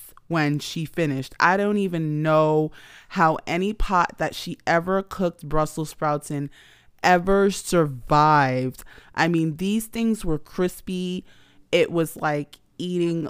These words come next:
a ball of blackened potato chips. Like, it was, oh, oh my gosh, like, seriously. So one of the things that I told myself, and if you grew up in a household like me,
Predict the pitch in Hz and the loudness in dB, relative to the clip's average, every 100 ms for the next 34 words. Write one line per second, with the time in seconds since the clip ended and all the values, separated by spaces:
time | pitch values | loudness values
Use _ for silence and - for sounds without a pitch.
0 | - 156 143 127 156 160 160 165 170 151 | -2 0 0 -2 2 4 4 4 2 -2
1 | 131 135 151 156 - 156 147 - 139 151 | -4 -2 0 0 0 -4 0 2 0 -2
2 | 139 131 - 92 - - 147 - 127 170 | -4 -4 -8 -10 -8 -4 -4 -2 -2 0
3 | 165 - - - - 165 156 - - _ | -2 -6 -18 -18 0 2 2 -4 -16 _
4 | _ - 165 143 135 131 82 - 151 143 | _ -4 -2 -2 -4 -6 -8 -6 -4 -6
5 | - 151 139 - - - - _ _ _ | -4 -4 -4 -8 -12 -14 -18 _ _ _
6 | - - _ - - 214 196 185 180 - | -20 -20 _ -12 2 4 6 4 0 -6
7 | _ - 233 403 453 285 - 185 175 - | _ -6 -2 -2 -2 -6 -4 -4 -4 -6
8 | 165 - 180 180 175 180 165 160 151 - | -8 0 2 2 -2 -2 -2 -2 -6 -4
9 | 156 147 151 - 180 175 175 - 202 - | -2 0 -2 -2 -2 0 -4 -2 -2 -2
10 | 262 302 381 381 370 - - 180 196 202 | 0 4 6 4 2 -4 -12 -8 -2 0
11 | 180 175 - 165 165 170 165 170 170 156 | 0 -2 -8 -4 -4 -2 -4 -4 -6 -4
12 | 156 151 156 147 143 | -4 -4 -6 -4 -6